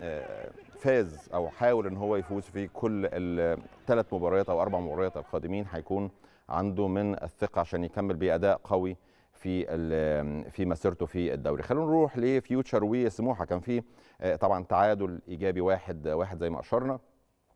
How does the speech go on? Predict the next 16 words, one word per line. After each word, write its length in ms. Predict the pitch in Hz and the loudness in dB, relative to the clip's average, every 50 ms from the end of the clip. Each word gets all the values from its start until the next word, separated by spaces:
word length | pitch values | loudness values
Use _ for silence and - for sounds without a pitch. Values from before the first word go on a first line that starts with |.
| _ - 92 | _ -10 -2
الجون 200 | 92 113 110 110 | 0 2 2 2
الأول 320 | 107 - 110 107 107 101 | 4 4 4 4 4 2
بيسجله 500 | 92 92 85 - 95 87 104 104 107 101 - - - - _ _ _ | 0 -2 -6 -6 -4 -2 0 0 0 0 -2 -8 -20 -20 _ _ _
حسين 580 | - 82 - 107 107 110 104 98 92 90 85 | -16 -8 -2 0 0 2 2 0 0 0 -2
فيصل 520 | 80 - 107 104 95 - 101 90 90 87 85 | -2 -2 -2 -2 0 0 0 0 0 0 -2
لسموحة 680 | 78 - 90 92 98 92 - - 95 98 98 92 92 | -2 -2 -2 -2 -2 -2 -2 -2 -2 -2 0 0 -2
في 360 | 87 - 101 104 104 107 107 101 95 - - | -2 -2 -2 -2 0 0 -2 -4 -6 -6 -4
الدقيقة 800 | 92 92 90 117 139 - - - 135 139 135 - - 139 135 131 - - - - - - - - - - | -4 -2 2 2 0 2 2 0 2 2 2 2 2 2 2 2 0 -8 -18 -18 -20 -20 -18 -10 -4 -2
السابعة 960 | 110 110 107 104 101 98 95 92 90 87 - 135 135 131 127 123 147 151 139 - - - - - | 0 0 2 2 4 4 6 6 4 4 4 4 4 4 4 2 2 2 0 -4 -16 -12 -2 0
قبل 420 | 135 143 139 135 139 135 135 131 - - | 0 2 2 0 -2 -2 -2 -2 -4 -4
ما 200 | 101 113 117 120 | -4 -4 -2 -2
يتعادل 800 | 117 113 110 104 - - 98 107 117 120 120 110 110 107 107 104 - - - - - - | -2 -2 -2 -4 -4 -2 0 2 4 4 2 2 0 -2 -4 -6 -10 -16 -20 -20 -10 -4
مروان 340 | - 95 98 101 104 110 107 | 0 4 6 6 6 6 4
محسن 500 | 101 104 107 107 - - - 101 101 98 | 2 -2 -4 -6 -6 -6 -6 -4 -4 -2
لفيوتشر 600 | 101 104 101 101 - - 101 104 101 - - 98 | -2 -4 -4 -4 -6 -4 -4 -4 -4 -2 -2 -4
في 340 | 92 - - 101 101 101 101 | -2 -4 -4 -4 -4 -4 -4